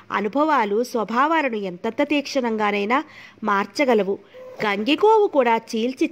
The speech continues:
చెండాడే పెద్ద పులి కాగలదు. "బావుంది. మాకే కాకుల్లా పొడవటానికి? ఎవరి కర్మ వాళ్ళది.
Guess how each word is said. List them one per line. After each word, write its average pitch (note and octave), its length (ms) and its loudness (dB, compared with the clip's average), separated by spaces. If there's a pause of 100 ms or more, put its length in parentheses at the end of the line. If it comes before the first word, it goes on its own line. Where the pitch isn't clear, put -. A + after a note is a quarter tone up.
చెండాడే B3+ 440 2
పెద్ద G#3 380 -4
పులి F4 140 0
కాగలదు. F#3 580 -2 (1080)
"బావుంది. A3+ 500 0 (380)
మాకే B3 520 0 (440)
కాకుల్లా B3 440 2
పొడవటానికి? E4 760 -2 (460)
ఎవరి G3+ 300 2
కర్మ A3 340 -2
వాళ్ళది. A3+ 540 0